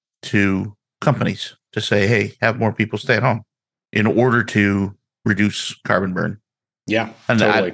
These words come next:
Speaker 1: I don't know if that'll ever happen. I'm not an, enough of an economist to know if it's even a good idea. But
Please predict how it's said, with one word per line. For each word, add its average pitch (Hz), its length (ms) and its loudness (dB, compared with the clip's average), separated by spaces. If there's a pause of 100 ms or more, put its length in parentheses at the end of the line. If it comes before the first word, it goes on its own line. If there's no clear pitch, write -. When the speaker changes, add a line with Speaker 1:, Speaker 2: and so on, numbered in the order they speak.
Speaker 1:
I 113 120 0
don't 104 80 0
know 95 80 4
if 92 80 -4
that'll 90 240 0
ever 92 160 0
happen. 98 500 -2
I'm 104 160 0
not 101 160 2
an, 98 400 -2
enough 107 300 2
of 98 100 2
an 98 80 2
economist 104 540 0
to 104 80 2
know 104 80 2
if 101 100 -4
it's 101 340 -2
even 101 200 2
a 98 40 0
good 104 120 2
idea. 104 360 2 (540)
But 117 200 -4